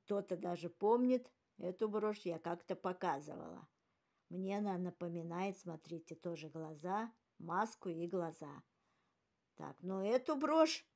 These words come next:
я сделала сама. Нашла такую заготовку, то есть это вот такая была. Откуда она взялась, я не знаю.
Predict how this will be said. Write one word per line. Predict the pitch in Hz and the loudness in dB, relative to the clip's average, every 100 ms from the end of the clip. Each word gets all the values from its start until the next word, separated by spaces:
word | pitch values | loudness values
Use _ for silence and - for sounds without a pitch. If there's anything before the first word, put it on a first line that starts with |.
| _ _ _ | _ _ _
я | 160 220 | 2 4
сделала | 214 196 196 208 214 208 | 2 2 4 6 6 4
сама. | 214 - 170 165 165 170 - _ _ _ _ _ _ _ _ - | 2 0 -2 2 2 0 -6 _ _ _ _ _ _ _ _ -8
Нашла | 180 175 - 185 180 160 _ _ _ _ _ | -4 -4 -2 -2 -2 -4 _ _ _ _ _
такую | 180 180 180 165 | -8 -2 -2 -2
заготовку, | 160 165 165 190 254 254 233 | -4 -6 -6 2 2 2 -4
то | - 190 | 0 0
есть | 170 180 | 0 -2
это | 165 175 | -2 -2
вот | 175 | -2
такая | 170 170 170 160 | -4 -4 -4 -4
была. | 160 165 160 160 - | -4 -4 -4 -8 -10
Откуда | 160 165 - 175 165 | -10 -10 -6 -4 -4
она | 165 | -8
взялась, | 156 151 156 151 - | -8 -8 -8 -10 -10
я | 156 | -12
не | 143 151 | -12 -12
знаю. | 147 196 226 226 226 | -4 0 0 0 -4